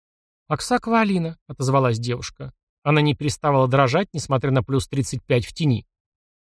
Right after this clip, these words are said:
Полковник обернулся к старшему патруля. «Есть у вас одеяло? Дай». На худые плечи набросили термоткань из спального набора для полевых выходов. «Расскажи, что случилось.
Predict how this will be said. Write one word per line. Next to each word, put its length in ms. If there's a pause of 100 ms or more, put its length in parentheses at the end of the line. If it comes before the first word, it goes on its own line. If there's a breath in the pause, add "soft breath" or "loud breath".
(640)
Полковник 460
обернулся 480
к 40
старшему 440
патруля. 460 (640)
«Есть 260
у 40
вас 180
одеяло? 480
Дай». 320 (720)
На 160
худые 340
плечи 360
набросили 560
термоткань 640
из 120
спального 440
набора 420
для 160
полевых 460
выходов. 400 (1000)
«Расскажи, 380
что 160
случилось. 640